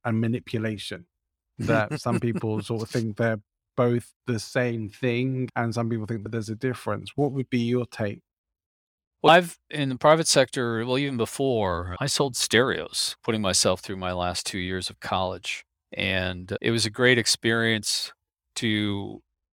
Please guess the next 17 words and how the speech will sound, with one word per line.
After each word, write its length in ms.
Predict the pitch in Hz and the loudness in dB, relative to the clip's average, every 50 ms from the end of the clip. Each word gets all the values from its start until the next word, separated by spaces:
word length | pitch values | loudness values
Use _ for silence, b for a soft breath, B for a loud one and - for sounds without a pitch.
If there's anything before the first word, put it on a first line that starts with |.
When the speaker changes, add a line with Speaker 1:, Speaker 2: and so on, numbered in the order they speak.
| _ _ _ _ _ - 120 110 | _ _ _ _ _ -6 -2 0
Speaker 2:
actually 380 | 104 110 - - - 123 110 | 0 0 0 -2 -2 -2 -2
engage 400 | 104 101 95 107 98 101 98 - | -2 0 2 2 2 2 0 -4
exactly 460 | 101 - - 107 101 101 - 107 101 | -4 -2 0 0 0 0 -2 -2 -2
as 200 | 98 95 90 - | 0 0 -2 -6
you 100 | - 95 | -8 -10
were 100 | 92 92 | -10 -10
talking 360 | 90 - 117 113 110 - 110 98 | -8 -4 -4 -4 -4 -4 -8 -6
about. 240 | 90 92 90 87 - _ _ B B B B B B B - | -4 -2 -2 -4 -4 _ _ B B B B B B B 2
What 140 | - 123 131 | 2 4 4
is 120 | 127 - | 4 0
the 80 | - 110 | -2 -4
fine 300 | - 120 110 107 104 104 | -2 0 0 2 2 2
line 240 | 101 101 104 101 | 2 2 0 0
between 420 | 98 98 - - - 113 101 98 98 | -4 -8 -10 -8 -6 -6 -6 -6 -6
persuasion 680 | - 107 98 - - 113 107 104 104 98 - 110 101 | -6 -2 -2 -2 0 2 0 0 0 0 -2 -4 -6
and 120 | 98 95 | -6 -6
manipulation? 800 | 95 101 101 101 - - 101 101 110 127 139 135 - - 123 - | -6 -6 -6 -6 -6 -6 -2 2 4 4 4 4 0 -4 -6 -8